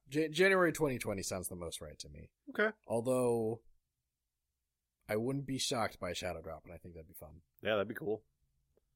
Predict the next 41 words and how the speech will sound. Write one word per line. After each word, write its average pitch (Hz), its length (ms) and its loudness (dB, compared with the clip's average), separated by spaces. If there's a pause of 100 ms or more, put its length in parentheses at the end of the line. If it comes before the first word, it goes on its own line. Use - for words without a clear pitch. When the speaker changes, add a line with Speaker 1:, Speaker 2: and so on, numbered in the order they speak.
(400)
Speaker 2:
I 95 100 2
wouldn't 95 280 2
buy 104 200 6
it 95 80 2
right 85 200 -2
away. 82 360 -4 (120)
Well, 104 280 2
actually, 98 320 -2
I 90 60 0
guess 98 160 -6
it 90 60 -10
depends 87 220 -6
on 80 100 -6
how 90 80 -6
much 85 180 -6
it 78 80 -10
costs. - 680 -6
Speaker 1:
Yeah, 101 240 0
if 107 140 -4
it 160 100 2
was, 160 380 0 (100)
uh, 107 440 2
like, 104 420 -4 (1500)
I 117 200 4 (140)
feel 156 300 6
like 120 560 -2 (300)
it 104 180 -8
won't 123 300 -6
be 151 120 4
less 139 360 2
than 107 200 -8
twenty 92 300 -8
dollars. 95 720 -10
Speaker 2:
Mm-hmm. 104 300 -4 (300)
Speaker 1:
But 117 100 -6
if 120 100 -6
it 120 100 -2
was 139 460 0
twenty 160 320 0
dollars, 143 760 0
Speaker 2:
Yeah. 95 220 0